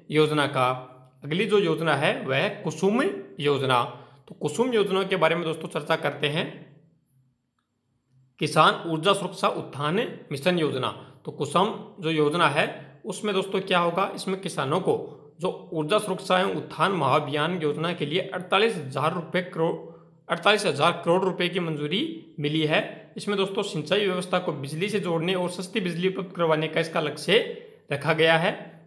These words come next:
इसको दोस्तों लागू किया गया एक फरवरी दो हज़ार अठारह को। इसका उद्देश्य क्या है? तो इस योजना का प्रमुख उद्देश्य है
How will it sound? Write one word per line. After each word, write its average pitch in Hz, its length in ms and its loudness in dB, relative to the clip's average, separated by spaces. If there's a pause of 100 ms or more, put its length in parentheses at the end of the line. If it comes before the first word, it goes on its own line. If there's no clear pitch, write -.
इसको - 200 -4
दोस्तों 190 300 -2
लागू 165 300 0
किया 160 200 -2
गया 170 140 -2
एक 170 380 -6
फरवरी 165 200 -4
दो 165 100 -2
हज़ार 170 140 2
अठारह 147 300 2
को। - 420 -4 (240)
इसका - 220 -6
उद्देश्य 175 440 0
क्या 190 200 2
है? 180 160 0 (320)
तो - 60 -20
इस 214 260 0
योजना 165 280 0
का 185 100 -2
प्रमुख 175 320 -4
उद्देश्य 151 500 -2
है 139 180 2